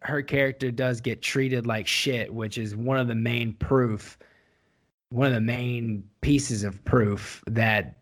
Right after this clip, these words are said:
Mark Zuckerberg's character was actually indeed an asshole. Uh, she's also the only character in the film that,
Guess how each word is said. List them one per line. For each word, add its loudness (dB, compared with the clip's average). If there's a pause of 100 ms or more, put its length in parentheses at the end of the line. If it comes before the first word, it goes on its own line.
Mark 2
Zuckerberg's 2
character 2
was 4 (100)
actually 0
indeed -6
an -6
asshole. -2 (300)
Uh, 0 (280)
she's 4
also 8
the 2
only 4
character 2
in 0
the -4
film 0
that, -2